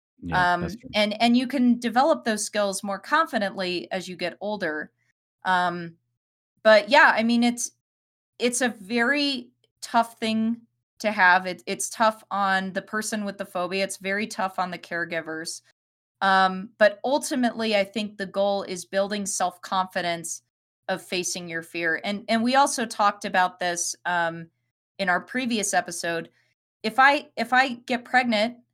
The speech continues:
Speaker 2: and I'm morning sick and I still have the phobia, you know, things might not be perfect. But the
Speaker 1: Right.
Speaker 2: goal, the, the most basic goal of overcoming a phobia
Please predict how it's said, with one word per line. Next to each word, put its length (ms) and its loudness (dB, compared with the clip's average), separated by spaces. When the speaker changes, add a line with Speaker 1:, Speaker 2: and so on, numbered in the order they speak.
Speaker 2:
and 140 -4
I'm 140 0
morning 360 2
sick 300 -2
and 100 -6
I 60 -2
still 300 -2
have 260 0
the 80 -8
phobia, 600 0
you 140 -6
know, 280 0
things 340 -2
might 220 0
not 260 2
be 120 0
perfect. 680 -6
But 200 0
the 80 2
Speaker 1:
Right. 100 -8
Speaker 2:
goal, 460 2
the, 340 -2
the 280 -4
most 520 0
basic 480 -2
goal 400 -2
of 160 -12
overcoming 680 0
a 40 -2
phobia 680 2